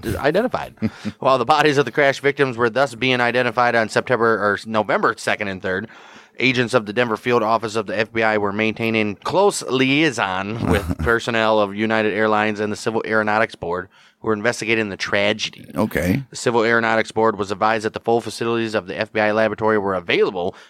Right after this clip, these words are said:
Speaker 1: if the investigators desired to use them in the initial stages of the probe.
Speaker 2: Well, I would hope so.
Speaker 1: Obviously, they would be available. Like, no,
Speaker 2: Jeez, why
Speaker 1: can't,
Speaker 2: would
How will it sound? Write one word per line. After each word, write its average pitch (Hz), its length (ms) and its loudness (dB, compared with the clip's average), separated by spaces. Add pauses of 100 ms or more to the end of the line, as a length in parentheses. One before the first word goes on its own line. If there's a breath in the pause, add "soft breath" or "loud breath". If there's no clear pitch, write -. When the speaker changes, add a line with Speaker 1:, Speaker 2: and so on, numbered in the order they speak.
(100 loud breath)
Speaker 1:
if 101 100 -8
the 101 80 0
investigators 101 560 -2
desired 101 320 0
to 98 80 -4
use 98 200 -4
them 95 160 -2
in 92 100 -4
the 90 60 -4
initial 92 280 -4
stages 95 300 -4
of 95 80 -2
the 87 80 -4
probe. 92 200 2 (140)
Speaker 2:
Well, - 100 2
I - 40 6
would 110 100 2
hope 117 220 4
so. 117 80 4
Speaker 1:
Obviously, 98 380 0
they 95 120 -4
would 92 180 -2
be 92 100 -4
available. 98 360 2
Like, 104 160 0
no, 110 220 2
Speaker 2:
Jeez, 156 120 2
why 117 60 2
Speaker 1:
can't, 123 160 4
Speaker 2:
would 135 180 0